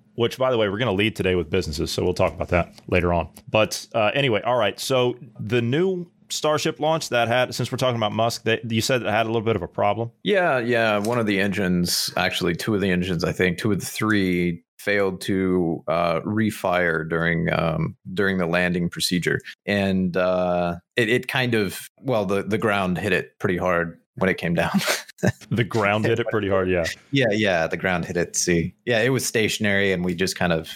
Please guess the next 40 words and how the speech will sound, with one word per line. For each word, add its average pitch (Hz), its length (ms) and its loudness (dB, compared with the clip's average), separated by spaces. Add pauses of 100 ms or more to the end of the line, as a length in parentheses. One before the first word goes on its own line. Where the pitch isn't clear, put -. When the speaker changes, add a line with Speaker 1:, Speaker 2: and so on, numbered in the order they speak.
Speaker 2:
you 90 120 2
know, 80 140 0
impact, 82 380 -2
no. 85 280 0 (240)
Um, 104 320 0
it 113 160 2
hit 117 100 0
the - 80 -4
ground 87 300 0
pretty 92 160 -2
hard 85 360 0 (160)
and 87 300 2 (100)
blew 101 280 0
up 85 100 -2
again, 95 460 0
just 98 200 -2
like, 113 180 2 (180)
just 117 180 0
like 131 160 0
what 135 160 0
happened 117 320 0
last 117 360 0
time, 85 400 0 (180)
really 113 400 0
similar. 98 480 0
The, 101 180 2
the 113 160 0
difference 135 300 0
is, 110 160 0
is 95 100 -4
I 104 120 2
haven't 135 240 0
seen 120 360 0 (240)
footage, 147 680 -2
uh, 104 360 2
on 101 100 0
the 101 120 0
inside 131 560 0
to 117 100 -2
see 123 400 0